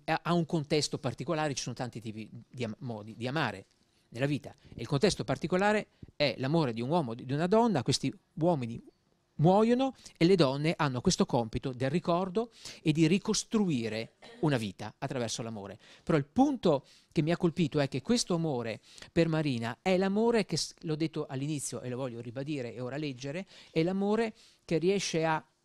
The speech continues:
a vivere nella perdita. Quindi Marina dice, perché noi siamo in un mondo in cui tutto finisce. Marina scrive a un certo punto, all'inizio del libro:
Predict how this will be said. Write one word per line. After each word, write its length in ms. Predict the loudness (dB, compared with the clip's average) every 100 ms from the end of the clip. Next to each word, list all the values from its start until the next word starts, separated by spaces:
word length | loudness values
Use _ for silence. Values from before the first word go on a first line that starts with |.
| _ _ -6
a 160 | -4
vivere 760 | -2 0 0 0 0 0 -2 -6 -6
nella 400 | -2 0 -2 0
perdita. 760 | 2 4 2 -2 -8 -8 -12 _ _ _ _ _ _ -2
Quindi 220 | 0 2
Marina 360 | 2 4 4 2
dice, 440 | -2 -2 -4 -6 _ _ _
perché 240 | -4 2 4
noi 140 | 4
siamo 300 | 4 2 0
in 60 | -2
un 80 | -2
mondo 340 | -2 -2 -4 _ _ _ _ -12
in 100 | -8
cui 160 | -6 -4
tutto 240 | 0 0
finisce. 520 | 0 -4 -6 -8 -8 -12 _ _
Marina 280 | 0 2 2
scrive 240 | 2 0
a 20 | -2
un 60 |
certo 200 | -6 -10
punto, 280 | -10 -10 -10 -10 -6
all'inizio 480 | -2 0 0 -2 -4
del 100 | -4
libro: 300 | -6 -8